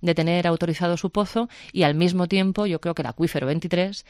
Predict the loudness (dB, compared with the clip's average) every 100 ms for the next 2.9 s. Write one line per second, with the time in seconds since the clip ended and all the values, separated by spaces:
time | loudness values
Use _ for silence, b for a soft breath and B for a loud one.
0 | b -8 -2 0 0 0 -2 -2 -2 -2
1 | -2 -8 -8 -12 -12 -8 -2 0 0 -4
2 | -6 -6 -4 -4 -2 2 2 2 -2